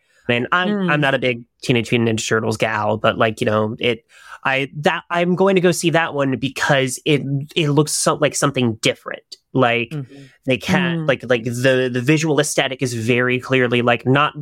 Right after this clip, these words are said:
Speaker 1: trying to do Spider-Verse, but it's, like, inspired by Spider-Verse. It's doing something different. They all look kind of
Speaker 2: Mm-hmm.
Speaker 1: scratchy and hand-drawn, and they all have, like, they're, it's the first time they're going, like, "Hmm,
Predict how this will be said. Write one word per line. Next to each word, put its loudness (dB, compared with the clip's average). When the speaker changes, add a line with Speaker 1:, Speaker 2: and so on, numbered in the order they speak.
Speaker 1:
trying 2
to -4
do 2
Spider-Verse, -4
but 0
it's, -4
like, -4
inspired -2
by 2
Spider-Verse. -2
It's -14
doing 0
something -2
different. -2
They 4
all 4
look 0
kind 0
of -2
Speaker 2:
Mm-hmm. -8
Speaker 1:
scratchy 0
and -4
hand-drawn, 2
and -2
they 4
all 2
have, -2
like, -2
they're, 0
it's 2
the 2
first 0
time 0
they're 2
going, 4
like, 2
"Hmm, 2